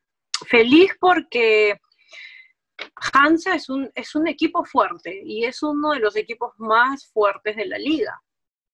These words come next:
Entonces, honestamente, Margarita, para mí,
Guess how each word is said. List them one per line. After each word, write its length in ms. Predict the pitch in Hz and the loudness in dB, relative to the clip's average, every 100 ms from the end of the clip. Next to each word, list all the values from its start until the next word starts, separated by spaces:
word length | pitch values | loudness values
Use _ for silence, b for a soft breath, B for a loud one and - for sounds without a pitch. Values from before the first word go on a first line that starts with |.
| _ _ _ - | _ _ _ -6
Entonces, 840 | 226 214 240 254 262 294 277 277 - - _ B B B B B B B B _ _ _ _ _ | -6 -2 2 2 2 -2 -2 -4 -12 -20 _ B B B B B B B B _ _ _ _ _
honestamente, 1080 | - 233 269 302 - 294 277 269 269 277 254 | -6 -2 0 0 0 0 0 -4 -6 -4 -2
Margarita, 640 | 220 208 196 208 240 254 247 | 0 -2 -2 -8 -8 -6 -2
para 220 | 208 202 | 2 2
mí, 500 | 214 247 269 262 | 0 -6 -6 -8